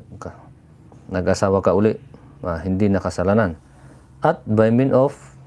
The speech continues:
entering the religion of Muslim. Ah, pagka nag-, ah, masok ka ng Muslim, dalawa asawa mo, hindi pinagbabawal. Okay?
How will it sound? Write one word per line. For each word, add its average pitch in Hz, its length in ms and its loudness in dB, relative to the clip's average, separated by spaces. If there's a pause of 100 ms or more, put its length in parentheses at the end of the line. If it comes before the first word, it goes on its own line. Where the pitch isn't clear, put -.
(180)
entering 104 720 0 (300)
the 92 260 0
religion 95 480 0
of 87 220 -4 (180)
Muslim. 85 460 -6 (880)
Ah, 87 180 -4 (240)
pagka 98 240 0
nag-, 98 160 2
ah, 101 540 2 (500)
masok 98 300 -2
ka - 20 4
ng 113 160 2
Muslim, 131 380 0
dalawa 95 400 2
asawa 107 260 2
mo, 98 180 0 (300)
hindi 87 480 -2
pinagbabawal. 82 760 -6 (340)
Okay? 117 320 0